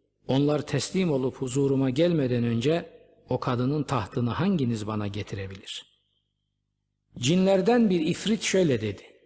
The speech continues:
"Sen daha makamından kalkmadan onu sana getirebilirim.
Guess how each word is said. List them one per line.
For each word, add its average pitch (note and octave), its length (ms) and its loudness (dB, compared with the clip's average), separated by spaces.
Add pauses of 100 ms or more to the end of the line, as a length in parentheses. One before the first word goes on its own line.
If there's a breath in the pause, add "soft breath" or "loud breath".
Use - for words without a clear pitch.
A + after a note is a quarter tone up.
(960)
"Sen F#3 320 0
daha D#3+ 200 4
makamından D#3 720 2
kalkmadan F3+ 680 0
onu C#3 220 -2
sana D3 280 -2
getirebilirim. A#2+ 720 -4